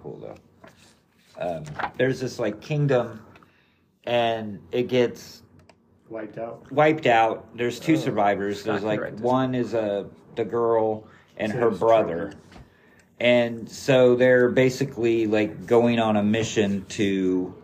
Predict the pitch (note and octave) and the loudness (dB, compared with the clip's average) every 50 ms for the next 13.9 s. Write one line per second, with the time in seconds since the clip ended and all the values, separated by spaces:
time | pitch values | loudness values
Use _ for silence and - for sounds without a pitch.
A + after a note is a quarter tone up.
0 | - _ _ _ _ _ _ _ _ _ _ - - _ - - _ - - F#2 | -20 _ _ _ _ _ _ _ _ _ _ -20 -20 _ -20 -20 _ -8 -6 -4
1 | G2 F#2+ F#2 E2+ F2 E2 D2 D2 D2 - - - _ _ _ _ - G#2+ G#2+ F#2 | -4 -4 -4 -4 -6 -8 -8 -10 -10 -12 -14 -20 _ _ _ _ -2 0 0 0
2 | E2+ A2 G#2+ G#2 G#2+ G#2 G#2 G#2 G2+ - - - - - - - - _ _ _ | 0 0 0 0 0 0 -2 -2 -4 -6 -10 -14 -14 -16 -20 -20 -20 _ _ _
3 | _ _ _ _ _ _ _ _ _ _ - G2 F#2+ F#2 F#2 F#2 F2+ F2 D#2+ - | _ _ _ _ _ _ _ _ _ _ -2 0 2 2 2 2 0 -2 -4 -8
4 | F#2 F2+ - - G#2+ F2+ - - - - F2+ E2+ E2 E2 D#2+ D#2 C#2 - - F#2+ | -8 -8 -6 -4 -4 -4 -4 -6 -6 -6 -4 -4 -4 -6 -8 -10 -10 -10 -10 -10
5 | F2+ - - F#2+ F#2 F2+ F2 E2+ D#2+ - - F2+ F2 - - G2 F#2+ F#2+ F#2+ F#2+ | -10 -10 -8 -6 -6 -4 -6 -6 -8 -8 -8 -8 -8 -8 -8 -6 -6 -4 -4 -4
6 | F#2 F2+ F#2 F2+ F2+ F2+ F2 F2+ E2+ - - - - F2+ F2+ F2 E2+ E2+ E2+ E2+ | -4 -4 -4 -4 -4 -4 -4 -6 -6 -8 -10 -12 -12 -10 -8 -6 -6 -6 -6 -6
7 | E2+ E2+ E2 E2 E2+ E2+ E2 E2 E2 D#2 - - - F#2+ D2+ - F2 E2 - - | -8 -8 -8 -8 -8 -8 -8 -10 -12 -12 -14 -12 -12 -12 -12 -12 -14 -12 -8 -6
8 | F2+ E2 D#2+ D#2 - - - - A2 G#2 F#2+ - - G2+ F#2+ F#2+ F#2 F2+ E2+ E2 | -6 -4 -4 -6 -8 -10 -8 -6 -6 -6 -4 -4 -4 -2 -2 -2 -2 -4 -6 -6
9 | - A#2 A#2 A#2+ A#2+ A2 - G2+ A2 G#2+ G#2 G2+ G#2 G#2+ A#2+ B2 C3 B2+ A2 G#2+ | -4 -2 0 0 0 0 -2 -2 -2 -2 -2 -2 0 0 0 0 0 0 -2 -2
10 | G#2 G2 F#2+ G2 G2 G2 G2 G2 F#2+ F#2+ F#2 - A2 G2+ F#2+ - - G#2 G2 E2 | -4 -4 -4 -6 -6 -6 -6 -8 -8 -10 -10 -10 -10 -12 -12 -14 -16 -16 -12 -10
11 | G2 G2 F#2+ - _ - - - - G2+ F#2+ F#2+ F#2 F#2+ F#2 F#2 F#2 F#2 F#2 F#2 | -10 -12 -12 -14 _ -20 -18 -12 -10 -8 -8 -8 -10 -12 -12 -12 -12 -12 -12 -12
12 | F#2 F#2 F#2 F#2 F#2 E2+ F2+ F2+ F2 - F2 F2 F#2 E2+ E2 - F#2 F2 F2+ E2 | -12 -12 -14 -14 -14 -14 -14 -16 -14 -14 -14 -12 -12 -14 -14 -14 -14 -14 -14 -14
13 | F2 F2 - - - F2 E2+ F2 E2+ E2+ E2 E2 F2 E2 - - F#2+ F#2+ | -14 -16 -18 -16 -12 -10 -8 -8 -8 -10 -12 -16 -18 -16 -12 -12 -12 -12